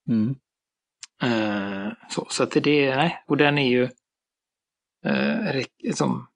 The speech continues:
Speaker 2: rekommenderad att använda till exempel till, till Moleskine då, just för att den,
Speaker 1: Mm.
Speaker 2: de kommer väldigt bra överens, den pennan och, eh, deras papper.
Speaker 1: Papper, ja. Ja, men, ja,
Speaker 2: Eh,
Speaker 1: mm.
Speaker 2: så. Och sen är det
Speaker 1: Ja.
Speaker 2: då elefanten i rummet.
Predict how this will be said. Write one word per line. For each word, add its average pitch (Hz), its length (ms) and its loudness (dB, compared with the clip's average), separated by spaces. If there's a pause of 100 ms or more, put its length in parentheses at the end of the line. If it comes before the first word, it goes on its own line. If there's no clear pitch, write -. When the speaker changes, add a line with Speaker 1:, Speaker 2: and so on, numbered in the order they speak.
(120)
Speaker 2:
rekommenderad 120 760 2
att - 120 -8
använda 110 440 0
till - 160 -2
exempel - 440 -4
till, 120 280 -4 (100)
till 139 140 2
Moleskine 131 480 2
då, - 220 0
just - 200 2
för 131 100 -2
att - 80 -10
den, 120 240 -8
Speaker 1:
Mm. 139 220 4 (420)
Speaker 2:
de 127 300 -4 (140)
kommer 127 240 2
väldigt 117 240 2
bra 127 160 4
överens, 123 440 2
den 117 220 0
pennan 110 380 -2
och, 113 340 -6 (200)
eh, 127 140 0
deras 120 260 0
papper. - 400 -2 (100)
Speaker 1:
Papper, 104 480 2
ja. 123 200 0 (520)
Ja, 147 140 4
men, 180 480 -2
ja, 185 60 -2
Speaker 2:
Eh, 170 520 -2
Speaker 1:
mm. 151 180 -2 (240)
Speaker 2:
så. - 240 -6 (1700)
Och 131 120 0
sen 139 200 2
är 127 100 4
det 135 60 8
Speaker 1:
Ja. 165 60 10
Speaker 2:
då - 240 4
elefanten 135 640 2
i 135 80 4
rummet. 110 540 0